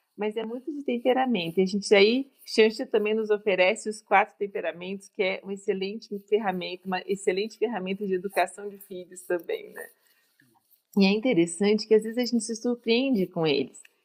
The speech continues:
Esses tempos, um tempo atrás, eu decidi fazer um determinado sacrifício. Eu re-, decidi que eu ia renunciar a um alimento e oferecer por alguns motivos especiais, até um determinado dia de setembro.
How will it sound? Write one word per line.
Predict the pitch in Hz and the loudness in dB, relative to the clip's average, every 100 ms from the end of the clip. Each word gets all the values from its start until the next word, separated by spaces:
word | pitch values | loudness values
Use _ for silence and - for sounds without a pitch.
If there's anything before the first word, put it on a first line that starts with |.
| _ - | _ -4
Esses | 214 220 220 | -2 -2 -4
tempos, | - 247 277 208 | 2 2 2 0
um | 190 196 | 0 0
tempo | 208 196 | 0 0
atrás, | 208 208 214 | 2 4 4
eu | 214 | 0
decidi | 233 247 247 | -2 -2 0
fazer | 277 262 254 | 2 4 2
um | 262 | 4
determinado | 269 277 330 277 285 302 | 4 4 2 2 -2 -4
sacrifício. | - 330 247 - 277 - - _ - | -4 -2 -4 -6 -10 -12 -20 _ -2
Eu | 196 202 214 | 2 2 2
re-, | 202 202 196 - _ | 0 -2 -6 -12 _
decidi | - 185 208 196 214 | -4 -2 -2 -2 2
que | |
eu | 214 | 4
ia | 202 | 6
renunciar | 220 196 190 - 202 | 2 0 -2 -2 0
a | |
um | 190 | 0
alimento | 165 180 208 247 240 233 | 0 2 2 2 0 -2
e | 220 233 | 0 0
oferecer | 240 220 214 - | 0 -4 -4 -2
por | 208 | 2
alguns | 196 190 190 | 2 0 -2
motivos | 196 202 196 180 | -2 0 -2 -4
especiais, | 190 - 190 - 233 262 262 269 - _ _ _ _ | -6 -2 -2 -2 -2 0 0 -6 -16 _ _ _ _
até | - - - 480 640 - | 2 2 2 2 0 -6
um | 403 | -2
determinado | 440 427 381 339 302 285 | 0 0 -4 -4 -4 -6
dia | 233 262 | -8 -10
de | 220 | -6
setembro. | 349 339 214 156 | -6 -4 -8 -8